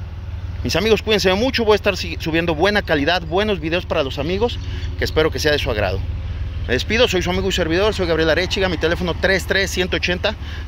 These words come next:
treinta y dos cuatro cero nueve. Espero tener buen material para esta semana, estén al pendiente,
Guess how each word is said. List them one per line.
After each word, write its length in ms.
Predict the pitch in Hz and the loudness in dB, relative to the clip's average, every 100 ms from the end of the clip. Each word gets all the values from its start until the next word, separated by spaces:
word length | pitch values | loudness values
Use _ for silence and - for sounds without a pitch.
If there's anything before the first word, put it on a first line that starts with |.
| - | -2
treinta 260 | 135 131 | 0 2
y 60 | 131 | 2
dos 160 | 151 - | 2 2
cuatro 260 | 147 - | 0 0
cero 220 | - 123 110 | -2 -2 -2
nueve. 200 | 92 - - - - - - - | -4 -6 -6 -6 -6 -8 -8 -6
Espero 420 | - 180 196 180 - - | 0 2 2 0 -6 -4
tener 300 | 120 135 160 | 0 2 0
buen 340 | 151 190 208 196 | 2 2 2 0
material 360 | 170 151 156 | 0 2 2
para 160 | 160 156 | 2 0
esta 160 | 156 | 0
semana, 420 | 143 151 180 208 196 | -4 -2 0 0 -2
estén 340 | 139 - 175 165 | -4 -2 0 0
al 80 | |
pendiente, 460 | - 139 170 196 | 0 0 0 0